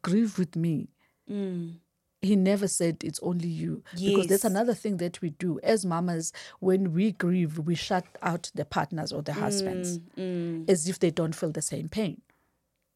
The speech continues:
Speaker 1: They are, they al-, they also lost a child.
Speaker 2: Yes,
Speaker 1: And
Speaker 2: yes.
Speaker 1: remember, we do not have kids. Kids are for men.
Speaker 2: Ah.
Speaker 1: We only have the ovens.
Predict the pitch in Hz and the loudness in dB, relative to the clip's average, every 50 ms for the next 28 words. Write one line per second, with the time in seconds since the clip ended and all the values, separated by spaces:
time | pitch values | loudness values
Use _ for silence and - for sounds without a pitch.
0 | _ _ _ - - _ _ - - 175 - - 170 - - - 202 - - 196 | _ _ _ -20 -20 _ _ 0 0 2 2 0 -2 -2 0 2 2 4 4 2
1 | 196 - - - 208 196 - - 240 247 - - 240 185 165 170 175 - 165 170 | 0 -2 -2 2 2 4 4 6 4 2 4 2 2 4 2 2 0 -2 -6 -6
2 | - - 254 254 - 175 175 180 175 170 - - - - - 190 185 185 190 196 | -4 -4 -4 -4 -4 -6 -8 -8 -8 -8 -10 -10 -4 2 2 4 4 4 4 4
3 | 208 226 226 202 151 131 - - - - _ - 185 214 240 233 233 - 196 185 | 4 4 4 4 2 0 -2 -8 -18 -16 _ 0 4 4 4 4 4 2 0 2
4 | 180 170 170 165 139 175 160 151 - - - - - 156 - - - - - _ | 2 2 2 0 0 0 -2 -2 -4 -8 -14 -8 -6 -6 -6 -6 -10 -12 -12 _
5 | _ - - 247 220 - 190 165 - - 151 147 147 170 175 131 - - _ _ | _ -6 -2 0 0 2 0 -2 0 -2 -2 0 0 0 0 -2 -4 -8 _ _
6 | _ _ _ _ _ _ _ _ _ _ _ _ _ _ _ - 170 165 165 165 | _ _ _ _ _ _ _ _ _ _ _ _ _ _ _ -20 -16 -14 -14 -14
7 | 170 180 190 202 208 208 208 202 202 196 214 - 214 220 202 196 160 165 151 147 | -14 -14 -16 -16 -18 -18 -10 -2 0 2 2 4 2 2 2 2 0 0 -2 -2
8 | - - - 147 143 131 131 - - - - | -4 -4 -4 -4 -4 -4 -6 -6 -8 -10 -12